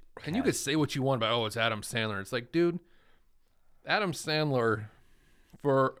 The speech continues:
Speaker 1: all his faults, is still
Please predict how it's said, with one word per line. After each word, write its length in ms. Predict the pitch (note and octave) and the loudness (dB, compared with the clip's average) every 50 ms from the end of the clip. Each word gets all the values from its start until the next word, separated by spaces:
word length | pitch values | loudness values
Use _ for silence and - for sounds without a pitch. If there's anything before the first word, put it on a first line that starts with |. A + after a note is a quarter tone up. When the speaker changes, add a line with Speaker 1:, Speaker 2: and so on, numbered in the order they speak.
| - - | -4 0
Speaker 1:
all 220 | C3 C#3 C#3 C#3+ | 2 4 4 4
his 380 | C3 C3+ B2+ A#2 - - - - _ - - - - - - _ _ - _ - - _ _ _ | 2 0 0 0 -4 -8 -12 -14 _ -20 -20 -20 -20 -20 -20 _ _ -20 _ -20 -20 _ _ _
faults, 720 | - - - - B2 D3 G#3+ A#3+ - - - - - - - - - - - - - - _ - - - - - - - - - | -20 -8 0 4 4 4 4 2 -2 -8 -10 -10 -10 -12 -18 -20 -20 -20 -20 -20 -20 -20 _ -20 -20 -20 -20 -20 -20 -16 -6 -2
is 200 | D3+ C#3+ C3+ - | -2 0 0 -2
still 680 | - - - - E3+ E3+ E3+ E3 E3 D#3+ D#3 C#3+ C3 | -6 -10 -8 -2 2 4 4 4 4 4 2 0 -2